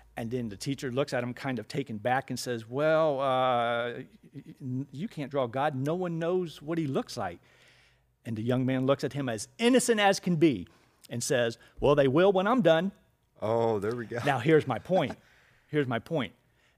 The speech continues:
Speaker 1: Everyone you come in contact with, you're drawing a picture of God for them.
Speaker 2: Wow.
Speaker 1: And as you bear the name Christian, we need to remember that there is reverence for the fact that we take the name of Christ.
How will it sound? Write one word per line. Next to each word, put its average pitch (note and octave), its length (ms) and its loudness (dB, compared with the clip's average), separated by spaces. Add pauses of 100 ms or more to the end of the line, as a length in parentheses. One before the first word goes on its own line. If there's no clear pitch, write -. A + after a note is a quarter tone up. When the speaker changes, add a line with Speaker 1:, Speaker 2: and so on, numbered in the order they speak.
(280)
Speaker 1:
Everyone F3 600 4
you E3 100 0
come D#3+ 240 -2
in C#3+ 80 0
contact C3 600 -4
with, - 200 -8 (560)
you're C3 180 2
drawing B2+ 360 -2
a G#2+ 40 -10
picture A#2+ 320 -10
of G#2 100 -8
God G2 280 -10
for - 100 -16
them. F#2 180 -18 (220)
Speaker 2:
Wow. D#2+ 360 -12
Speaker 1:
And A#2+ 120 -8
as A2+ 300 -4
you F3 100 0
bear D3+ 300 2
the D3 80 -2
name C#3+ 280 -2
Christian, A#2+ 760 -10
we D#3 200 -4
need D3 220 -2
to A#2+ 120 -12
remember A2+ 800 -4 (560)
that G#2+ 340 -2
there C3 460 -2
is G#2 260 -6
reverence B2+ 840 0
for A#2 300 -2
the G#2 120 -8
fact A#2 360 -4
that G#2+ 160 -8
we C#3+ 160 -2
take - 300 -10
the B2 80 -8
name A#2+ 260 -6
of G2 140 -14
Christ. - 500 -10